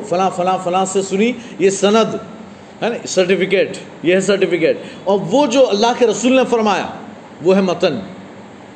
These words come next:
تو کہنے کے بعد اب یہ میں بتا ہی رہا تھا کہ ضعیف کسے کہتے ہیں۔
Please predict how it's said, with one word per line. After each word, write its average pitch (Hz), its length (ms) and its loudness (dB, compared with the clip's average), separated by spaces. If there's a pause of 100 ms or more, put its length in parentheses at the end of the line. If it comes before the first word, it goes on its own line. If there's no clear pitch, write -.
(640)
تو 277 200 4
کہنے 254 220 2
کے 247 40 -2
بعد 254 180 2
اب 247 180 2
یہ 247 220 0
میں 202 140 0
بتا 208 300 2
ہی 220 80 4
رہا 180 140 4
تھا 226 140 0
کہ 196 120 2
ضعیف 208 540 0
کسے 247 260 2
کہتے 214 360 0
ہیں۔ 220 60 -8